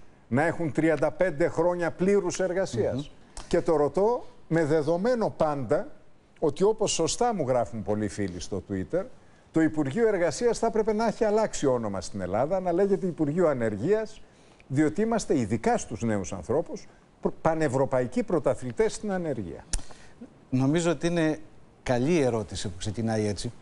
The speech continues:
Speaker 2: με επίκεντρο τους νέους ανθρώπους και όχι τους συνταξιούχους, γιατί
Speaker 1: Κυρίως με την
Speaker 2: συνήθως
Speaker 1: ανησυχία των νέων ότι δεν
Speaker 2: Έτσι
Speaker 1: θα
Speaker 2: είναι.
Speaker 1: πάρουν σύνταξη ποτέ.
Speaker 2: Έτσι είναι.
Speaker 1: Αυτό είναι το πρώτο ερώτημα.
Speaker 2: Ακριβώς για αυτό το λόγο, εμείς δεν πάμε να κάνουμε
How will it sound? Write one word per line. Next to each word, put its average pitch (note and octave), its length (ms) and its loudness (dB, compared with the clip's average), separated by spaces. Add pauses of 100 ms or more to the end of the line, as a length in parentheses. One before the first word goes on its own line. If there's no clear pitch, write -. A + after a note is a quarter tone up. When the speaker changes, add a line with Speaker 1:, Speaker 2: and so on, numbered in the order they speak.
(180)
Speaker 2:
με B2 140 2
επίκεντρο A#2+ 360 0
τους G#2 160 -2
νέους A#2+ 280 2
ανθρώπους A2 380 -2
και - 80 0
όχι G#2+ 140 -2
τους G2 100 -4
συνταξιούχους, A#2 600 0
γιατί A2+ 140 2
Speaker 1:
Κυρίως D#3+ 280 2
με D3+ 80 0
την D3 100 2
Speaker 2:
συνήθως C3+ 260 2
Speaker 1:
ανησυχία B2+ 460 0
των C#3+ 180 0
νέων F3+ 220 2
ότι C3+ 160 0
δεν F#3 100 2
Speaker 2:
Έτσι - 120 0
Speaker 1:
θα A#2 80 2
Speaker 2:
είναι. A#2+ 100 0
Speaker 1:
πάρουν E3+ 220 0
σύνταξη D#3 500 0
ποτέ. A#2+ 340 0
Speaker 2:
Έτσι C3+ 180 0
είναι. F#2 120 -4
Speaker 1:
Αυτό G2 240 2
είναι B2+ 160 2
το G2+ 100 0
πρώτο F#2+ 300 0
ερώτημα. F2+ 220 2
Speaker 2:
Ακριβώς A#2+ 300 0
για C3 80 -2
αυτό C#3 120 0
το C3 120 0
λόγο, A#2+ 320 0 (240)
εμείς C3 240 2
δεν C#3+ 120 0
πάμε C#3 200 0
να A2+ 120 -2
κάνουμε G#2 400 -2